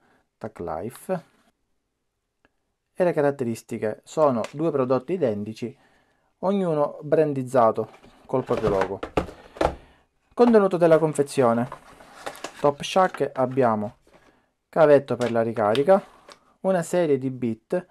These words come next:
più l'adattatore. Tech Life e i bit sono contenuti in questa, in questo cofanetto che si può mettere a cintura. I bit sono di qualità leggermente superiore di questi,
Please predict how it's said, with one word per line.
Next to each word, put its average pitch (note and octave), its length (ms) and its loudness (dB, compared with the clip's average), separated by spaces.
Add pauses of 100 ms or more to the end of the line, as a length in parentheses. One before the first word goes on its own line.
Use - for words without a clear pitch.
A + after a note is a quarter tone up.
(240)
più D#3 160 0
l'adattatore. A2 800 0 (1040)
Tech A3+ 220 -4
Life C3+ 480 2
e D3 60 2
i D#3 40 -2
bit D#3 340 -4
sono B2+ 280 -4
contenuti B2 560 -4
in A2+ 100 -8
questa, B2 520 -6 (800)
in B2 120 -8
questo C3+ 320 -4
cofanetto C#3 680 -6
che A2+ 120 -12
si - 140 -16
può A#2 280 -2 (160)
mettere A2+ 400 -6
a A#2 60 -6
cintura. C3 640 -4 (1900)
I C#3 100 -4
bit G#3+ 260 -6
sono C3 320 -4
di A#2+ 80 -4
qualità C3 320 0
leggermente B2+ 760 0
superiore A2+ 480 -2
di G#2 120 -8
questi, G2 440 -8